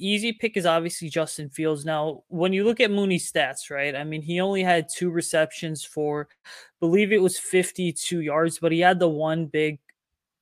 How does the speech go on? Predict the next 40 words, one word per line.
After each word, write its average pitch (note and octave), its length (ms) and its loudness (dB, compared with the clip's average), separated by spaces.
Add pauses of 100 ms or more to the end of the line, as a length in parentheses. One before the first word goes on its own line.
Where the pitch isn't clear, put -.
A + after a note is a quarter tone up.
(240)
or E3+ 80 0
I'm E3+ 80 2
sorry, D#3+ 320 0 (220)
yeah, F3 160 4
he E3+ 100 6
had F#3 120 4 (180)
two G#3+ 160 2
receptions F#3 480 0
for - 140 -18
fifty-two - 480 -8
yards, D#3 280 0
including D3+ 420 -6
the C#3+ 80 -12
thirty-nine D3 600 -4
yard C#3+ 260 -6
gain. D#3+ 220 -4 (340)
I G3 80 4
still C4+ 240 2
think B3+ 200 -2
that, A3 120 -2
that F3+ 200 6
there G3+ 160 4
is F#3 100 2
a F#3 40 6
lot D#3 220 6
of D3 160 -2
progress D3 540 0
for D#3 360 2
a D3+ 60 2
guy D3 220 4
like C#3 320 -2
Darnell F#3+ 340 0
Mooney, G#3+ 320 0
because E3+ 240 -4
ultimately D#3+ 600 -2
when D3+ 140 -6
you D#3 140 -2
look D#3 300 0
at C#3 200 4
it, C3+ 160 -4